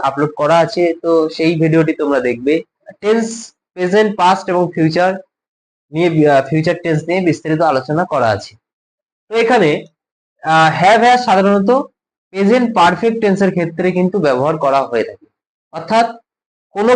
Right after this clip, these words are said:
কাজ কিছুক্ষণ হা-, আগে ঘটেছিল, মানে কিছুক্ষণ আগে কাজটি হয়েছে, but এখনো কাজের রেশ বা কাজটির এখনো গতিটা এখনো আছে, তো সেক্ষেত্রে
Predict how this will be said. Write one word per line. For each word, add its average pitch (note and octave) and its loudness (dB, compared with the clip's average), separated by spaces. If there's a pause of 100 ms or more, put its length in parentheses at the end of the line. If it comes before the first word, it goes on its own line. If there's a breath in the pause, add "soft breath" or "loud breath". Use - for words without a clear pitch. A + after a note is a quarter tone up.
(120)
কাজ F3 4 (1400)
কিছুক্ষণ A3+ -4 (140)
হা-, E3+ -4 (140)
আগে F#3+ 2
ঘটেছিল, F#3 0 (180)
মানে E3 0 (180)
কিছুক্ষণ A3+ -2 (560)
আগে F#3 2 (380)
কাজটি F3 -2 (280)
হয়েছে, F#3 2 (520)
but F3 -2 (140)
এখনো G3+ 0 (140)
কাজের F3 2 (100)
রেশ F#3 4 (220)
বা E3+ 2 (140)
কাজটির D#3+ -2
এখনো F3 -2 (200)
গতিটা F#3+ 0 (100)
এখনো E3+ -2 (100)
আছে, E3+ -6 (460)
তো F3 -12
সেক্ষেত্রে G3+ -2